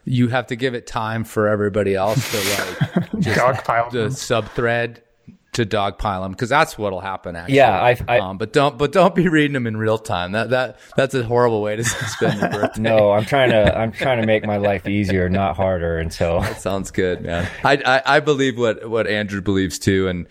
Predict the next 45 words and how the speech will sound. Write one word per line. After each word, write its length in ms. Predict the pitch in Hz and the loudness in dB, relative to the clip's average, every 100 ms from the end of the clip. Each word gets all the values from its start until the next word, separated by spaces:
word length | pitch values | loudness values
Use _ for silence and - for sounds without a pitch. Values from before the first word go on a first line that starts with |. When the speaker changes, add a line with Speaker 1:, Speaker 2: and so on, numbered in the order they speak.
| - - - | -18 -10 -2
Speaker 1:
and 300 | 98 104 117 | 0 0 0
even 300 | 127 117 113 | 0 0 -2
if, 240 | 101 - _ - - - | -4 -10 _ -20 -10 -2
um, 480 | 98 90 87 64 - | -2 0 -4 -6 -6
even 240 | 127 117 | -4 -2
if 260 | 110 - - _ - | -2 -4 -14 _ -4
the, 440 | 104 95 85 78 107 | 0 0 -2 -6 -4
the 160 | 104 | -2
internet 260 | 110 107 101 | 0 0 -2
attracts 680 | 85 - 107 90 - - - _ _ _ _ - - | -4 -4 -4 -4 -6 -16 -16 _ _ _ _ -8 -2
the 120 | 101 | -2
trolls, 540 | - 107 95 90 85 | 0 0 2 0 -2
it's 220 | 95 - | -6 -4
like, 280 | 98 90 90 | -2 -2 -2
we're 120 | 113 | -4
talking 360 | 110 127 107 107 | 0 0 0 -4
about 300 | 90 95 90 | -4 -2 -2
a, 140 | 85 - - | -4 -8 -8
a, 420 | 104 95 - 113 | -4 -4 -2 -4
a 40 | |
sort 220 | - 110 | 0 0
of 100 | 95 | 0
more 320 | 92 92 90 90 | -2 0 0 -2
core 320 | - 95 87 | -4 -2 -2
community, 580 | - 92 90 85 85 85 | -4 -4 -2 -2 -2 -2
I 60 | |
think, 240 | 82 92 87 | -4 -6 -2
that 160 | 87 | -4
you 120 | 87 | -4
can 140 | - 85 | -8 -8
count 320 | - 85 87 | -6 -6 -4
on. 240 | 82 82 - - 98 | -4 -6 -10 -8 -4
And 100 | 92 | -2
I, 140 | 90 | -2
and 140 | 101 107 | -4 -2
I, 160 | 101 | -2
even 200 | 117 110 | -2 -2
in 100 | 104 | -2
my 140 | 104 90 | -2 -4
head, 240 | 107 101 | -2 -2
I 100 | 98 | -2
have 160 | 95 95 | -4 -6
sort 200 | 110 95 | -4 -2
of 80 | 90 | 0
a 160 | 85 | -2